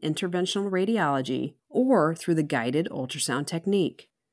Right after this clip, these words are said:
Once central placement is verified, the insertion site, an external portion of the catheter, is secured with a transparent dressing.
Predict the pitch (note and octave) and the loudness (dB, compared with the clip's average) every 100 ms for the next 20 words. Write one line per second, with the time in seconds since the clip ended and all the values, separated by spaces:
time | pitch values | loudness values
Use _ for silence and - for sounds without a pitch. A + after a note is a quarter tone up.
0 | _ - C3+ C#3 A3 A#3 F#3+ F3+ G#3+ - | _ -2 2 2 2 2 2 0 -2 0
1 | F3+ E3+ G#3+ G#3 F3 F3+ F#3 F3 A#2 A#2 | 0 0 -2 -2 -2 0 0 -2 -6 -6
2 | B2 - _ - D#3+ D3 - A#3+ A#3+ G#3 | -8 -10 _ 2 4 6 4 2 4 4
3 | E3 C3 A#2 B2 - _ - F#3+ F#3+ - | 4 2 0 -6 -8 _ -4 -4 0 -2
4 | - B3 B3 A#3+ - A#3 A#3 B3 A#3+ A3+ | 0 0 -2 -6 -6 -4 -2 -2 -2 -4
5 | A3+ - C3 C#3 C3+ - - D#3+ - E3 | -6 -8 -8 -2 -2 -2 -4 -4 -4 -2
6 | C3 B2 D#3+ C#3+ C#3 - C3 C3 - B2+ | 0 -2 -6 -6 -6 -6 -8 -8 -6 -4
7 | C#3 G3+ G#3 - - | -4 -2 -2 -2 -4